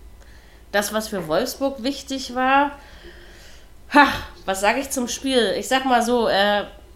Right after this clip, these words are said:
vielleicht sollte man in, in, in, bei Hertha B S C mal Bescheid sagen, dass so ein Fußballspiel mit der ersten Minute beginnt und nicht kurz vorm Ende der zweiten Halbzeit. Weil dann sind sie ja wirklich erst aufgewacht und haben so,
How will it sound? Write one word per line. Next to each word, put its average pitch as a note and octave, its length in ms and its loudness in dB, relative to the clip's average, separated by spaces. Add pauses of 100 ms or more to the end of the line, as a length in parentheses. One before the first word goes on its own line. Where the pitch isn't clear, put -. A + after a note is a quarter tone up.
(840)
vielleicht A#3+ 320 0
sollte B3 220 2
man A3+ 180 0
in, A3 160 -2
in, G#3 320 -2
in, G#3 200 -4
bei G#3 160 0
Hertha A3 280 2
B G#3+ 140 -4
S G#3 220 -6
C A3 160 -4
mal A3+ 160 0
Bescheid G3+ 420 -2
sagen, A3 240 -4
dass G3+ 160 -6
so - 60 -18
ein - 40 -20
Fußballspiel G#3+ 640 -4
mit G3+ 140 -6
der F#3+ 140 -4
ersten A3+ 400 2
Minute C#4 420 -2
beginnt D4 540 -4 (460)
und A#3 160 0
nicht C4 240 -4
kurz B3 240 0
vorm A#3+ 180 2
Ende A#3 260 0
der G#3+ 160 0
zweiten F#3 420 -4
Halbzeit. B3+ 580 0 (460)
Weil G#3 160 6
dann G#3 220 6 (240)
sind B3 260 -6
sie A3+ 120 -4
ja G#3 180 0
wirklich A#3 240 -4
erst - 280 -4 (140)
aufgewacht A3+ 640 2
und B3 120 -2
haben A3+ 100 0
so, A3+ 100 -4